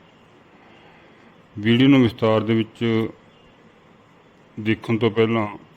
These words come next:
ਤੁਹਾਨੂੰ ਬੇਨਤੀ ਹੈ ਕਿ ਤੁਸੀਂ ਚੈਨਲ ਨੂੰ ਸਬਸਕ੍ਰਾਈਬ ਜ਼ਰੂਰ ਕਰ ਲੈਣਾ ਤੇ ਨਾਲ ਵੀਡੀਓ ਨੂੰ ਐਂਡ ਤੱਕ ਦੇਖ ਲੈਣਾ। ਜੇਕਰ ਵੀਡੀਓ ਚੰਗੀ ਲੱਗੀ, ਲਾਈਕ, ਸ਼ੇਅਰ ਤੇ ਕੁਮੈਂਟ ਜ਼ਰੂਰ ਕਰਨਾ।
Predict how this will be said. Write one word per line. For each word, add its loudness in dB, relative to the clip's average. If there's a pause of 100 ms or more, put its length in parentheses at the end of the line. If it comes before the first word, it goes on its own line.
(200)
ਤੁਹਾਨੂੰ -4
ਬੇਨਤੀ -2
ਹੈ -6
ਕਿ -2
ਤੁਸੀਂ -8
ਚੈਨਲ 0
ਨੂੰ -2 (920)
ਸਬਸਕ੍ਰਾਈਬ -2
ਜ਼ਰੂਰ -2
ਕਰ -2
ਲੈਣਾ -2 (560)
ਤੇ -10
ਨਾਲ 0
ਵੀਡੀਓ 0
ਨੂੰ 4
ਐਂਡ 0
ਤੱਕ -4
ਦੇਖ -2
ਲੈਣਾ। -2
ਜੇਕਰ 0
ਵੀਡੀਓ 0
ਚੰਗੀ -4
ਲੱਗੀ, -4
ਲਾਈਕ, -4
ਸ਼ੇਅਰ -4
ਤੇ -12
ਕੁਮੈਂਟ -10
ਜ਼ਰੂਰ -6
ਕਰਨਾ। -4